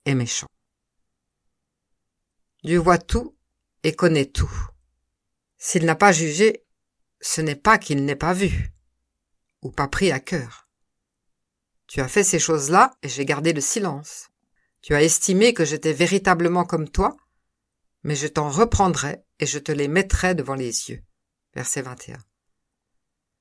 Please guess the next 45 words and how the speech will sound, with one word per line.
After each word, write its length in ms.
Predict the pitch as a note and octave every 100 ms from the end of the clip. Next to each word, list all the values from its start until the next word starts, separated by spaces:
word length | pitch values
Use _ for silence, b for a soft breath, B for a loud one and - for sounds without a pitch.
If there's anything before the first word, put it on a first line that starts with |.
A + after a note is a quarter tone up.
| _ _ _ -
Il 100 | E3+
les 140 | G3
avertit 420 | A3 A#3 A#3 - D4+
qu'il 160 | G3
viendra 340 | F#3 G3 F#3+ F#3
un 60 |
jour 280 | D#3 G3 F#3+
pour 160 | - C#3+
juger 500 | C3+ E3+ F3 F3 -
et 40 |
détruire 560 | D3 D#3 - F#3+ F#3 -
tout 140 | G3+
ce 160 | G3 -
qu'il 180 | - D3
n'approuve 500 | D3 - D#3+ B2+ B2+
pas, 260 | - B2+ - _ _ _ _ _ _ _ _ _ _
mais 100 | D3+
qu'il 180 | - D#3+
y 60 | E3
a 80 |
un 40 | C#3+
moyen 340 | F3+ G#3+ D#3+
d'échapper. 560 | B2 - A#2 - - _ _ _ _ _ _ _ _ _ _ _
Le 80 | C3
salut 340 | - F3+ G3+
de 100 | F3
Dieu 240 | D#3+ F#3 G#3
sera 260 | - D3
montré 540 | D3+ F3+ F3+ - F3 - -
à 80 | C#3+
celui 320 | - D#3+ F3+
qui 120 | F3+
mettra 320 | C#3+ E3 F#3+
sa 200 | F3+ E3
vie 180 | D#3 F3
en 140 | C#3+ F3+
accord 500 | F#3+ F3+ E3 E3+ F3+ _ _ _ _ _ -
avec 260 | C#3+ D3+
les 100 | D#3
pensées 540 | D3 G#3 G3 - G#3 -
et 80 | C#3+
les 120 | C#3
voies 220 | C#3 G3
de 120 | F#3 E3+
Dieu, 320 | C3+ D3+